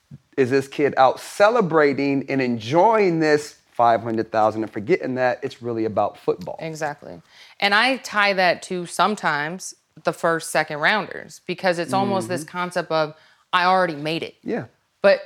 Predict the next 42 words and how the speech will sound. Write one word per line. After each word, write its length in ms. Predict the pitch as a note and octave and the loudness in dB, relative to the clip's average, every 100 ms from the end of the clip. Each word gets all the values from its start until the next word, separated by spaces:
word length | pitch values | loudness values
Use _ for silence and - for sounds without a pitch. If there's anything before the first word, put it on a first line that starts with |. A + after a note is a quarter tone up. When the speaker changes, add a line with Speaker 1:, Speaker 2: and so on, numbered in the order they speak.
| - | -8
Speaker 2:
you 200 | - F#3 F3 | -10 -8 -6
have 140 | G3+ | -2
not 220 | G#3 G3+ | 0 0
made 240 | D3+ G#3 A3+ | 0 0 2
it 40 | |
yet 180 | D#3+ E3 | 0 0
Speaker 1:
You 80 | D#3+ | 0
ain't 60 | |
Speaker 2:
because 160 | G3 F#3 | 0 2
Speaker 1:
did 180 | C#4 D#4+ | 4 6
nothing. 460 | C#4 A3 E3 A#2 F2 | 6 6 2 -2 0
Speaker 2:
your 220 | G3 G3 | 2 2
career 800 | - A3+ E3+ B3+ D4 G#3+ G#3 - | 2 0 2 2 4 4 4 0
is 220 | G3+ G3 | 0 0
your 140 | F3 G3+ | 2 0
sport. 640 | - - - C#4 G#3+ - - | -2 -4 2 4 4 0 -4
You're 200 | F#3+ A#3+ | 2 4
not 300 | C4+ A#3+ D#3+ | 4 2 4
building 320 | G#3+ A3 G#3+ | 4 4 2
a 40 | |
career 720 | F#3+ F#3+ E3 A3+ A#3 F#3+ F#3 - | -2 -2 -2 2 2 4 2 0
in 340 | F3 F#3 F3 F3 _ _ | -4 -4 -4 -8 _ _
marketing. 600 | C#3+ E3 C4+ F#3+ C3 C#3 | 0 2 4 0 -6 -4
I 80 | D3+ | -2
mean, 320 | G3 G3+ F#3 - | 0 0 0 -2
if 140 | E3+ | -2
that's 160 | G#3 A3+ | 0 0
what 120 | F#3 | -2
you 60 | F3+ | -4
wanna 180 | E3+ C#3+ | -2 -2
do, 200 | A3 A3+ | -2 -2
Speaker 1:
Right. 60 | D3 | 2
Speaker 2:
by 120 | D#3 | 2
all 180 | D#3+ D3+ | 4 2
means, 320 | F3 F3+ D3+ | -2 -4 -2
like, 180 | D3 C3+ - _ _ _ | -2 -2 -8 _ _ _
go 120 | - D#3 | 0 2
a 20 | |
different 240 | D3+ D3+ | 0 -2
path, 380 | - G3 E3 D#3+ | -2 2 2 0
but 100 | E3+ | 0
then 300 | F3 E3+ D#3+ | 2 2 0